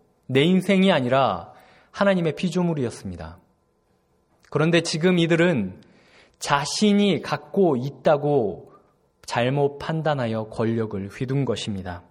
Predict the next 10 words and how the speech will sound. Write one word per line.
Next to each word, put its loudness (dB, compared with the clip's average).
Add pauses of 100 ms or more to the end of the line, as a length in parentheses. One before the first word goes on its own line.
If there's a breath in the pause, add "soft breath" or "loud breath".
(1400 loud breath)
권력의 4
문제는 2 (300 loud breath)
국회의원이나 0
대통령이 2
되었을 0
때에 0
고민해야 0
될 -2
문제가 -6
아닙니다. -6